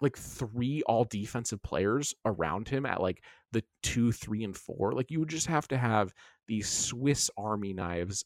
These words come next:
of super, like, you'd have, like, prime Kawhi Leonard with, uh, <laughs> I always forget the guy's name. Who's the guy? He's on the, he was on the Grizzly, the Grit and Grind Grizzlies, first team all Jedi.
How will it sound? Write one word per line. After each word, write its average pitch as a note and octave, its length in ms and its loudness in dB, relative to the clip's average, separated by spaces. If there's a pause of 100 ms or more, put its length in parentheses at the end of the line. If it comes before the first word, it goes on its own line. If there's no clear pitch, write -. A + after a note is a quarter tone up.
of E2+ 300 -2
super, - 540 -2 (140)
like, D#3 140 4
you'd G3+ 120 0
have, A3+ 140 6 (280)
like, E3 200 6
prime D#3 540 2
Kawhi A#2 500 4
Leonard F#2+ 480 -2 (320)
with, A2+ 460 2 (180)
uh, A2+ 40 -4
<laughs> F2+ 720 -4
I - 0 - (1400)
always D#3 160 -4
forget B2+ 260 -2
the A#2 80 -2
guy's G#2 220 2
name. G2 300 -6
Who's C3 160 -4
the C#3+ 80 -6
guy? B2+ 340 2
He's A#2 200 -6
on A#2+ 80 -2
the, G#2 80 -2
he G2+ 140 -6
was B2+ 120 -4
on C3 80 -2
the A2+ 60 -2
Grizzly, B2 520 0
the A#2 100 -4
Grit A2+ 260 -2
and C3 80 -6
Grind A#2 320 0
Grizzlies, A#2+ 480 2
first - 240 2
team C3+ 160 0
all B2 100 2
Jedi. B2 420 4